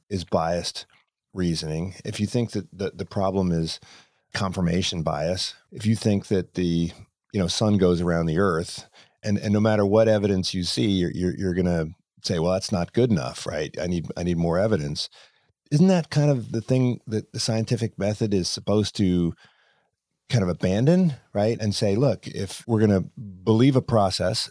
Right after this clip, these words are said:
and then whatever comes out of that process, we just have to believe it." I mean, that, isn't that what science is all about? And doesn't bringing kind of priors into the equation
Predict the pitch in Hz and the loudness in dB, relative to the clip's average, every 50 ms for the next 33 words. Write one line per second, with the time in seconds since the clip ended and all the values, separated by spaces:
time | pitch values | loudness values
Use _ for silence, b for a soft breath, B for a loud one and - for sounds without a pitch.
0 | _ - - 113 104 101 98 95 92 95 92 - _ - 113 104 95 95 98 95 | _ -4 0 2 4 4 4 4 2 0 -2 -4 _ -6 -4 -4 -2 -2 0 0
1 | 95 107 117 117 117 - 120 107 98 107 98 95 95 92 - - 107 131 160 - | 2 2 2 2 2 2 0 2 2 4 4 4 2 0 0 0 0 0 0 0
2 | - - - 98 - - 90 90 95 90 107 95 - - - 156 95 101 135 180 | -2 -4 -4 -4 -6 -8 -6 -6 -6 -4 -4 -4 -4 -4 -4 -2 -2 -2 -2 -2
3 | 185 139 - - _ _ _ - 107 104 104 107 117 123 - 127 123 120 127 123 | -2 -4 -4 -6 _ _ _ -4 -2 0 0 0 -2 -2 -4 -2 0 2 2 2
4 | 120 117 - - 107 104 107 117 113 110 - - - - - _ _ _ _ _ | 2 0 -2 -6 -4 0 2 2 2 2 0 -6 -16 -18 -18 _ _ _ _ _
5 | _ _ - - 123 107 113 120 120 110 - 107 98 113 110 107 101 78 85 90 | _ _ -6 -4 -2 0 0 0 0 0 -2 -2 0 2 2 2 2 2 0 0
6 | 107 147 170 - - - B B B _ - 107 104 98 95 95 92 92 87 - | 2 0 0 -2 -4 -8 B B B _ -10 -6 -2 0 0 0 0 -2 -4 -6
7 | - 113 113 107 113 104 - - - - 110 110 107 101 92 90 - - - 113 | -2 -2 0 0 -2 -4 -8 -6 -2 0 0 2 2 2 0 -2 -4 -4 -2 -2
8 | 90 - - - 101 101 107 120 127 117 101 - - - - 117 123 123 - 143 | -2 -2 -2 0 2 2 4 4 2 2 0 -2 -6 -2 2 2 2 4 4 4
9 | 131 127 - - - 123 107 110 113 104 - 127 117 123 120 110 127 127 127 120 | 2 2 2 -2 -6 -4 -2 -2 -2 0 0 0 2 2 2 2 0 0 0 -2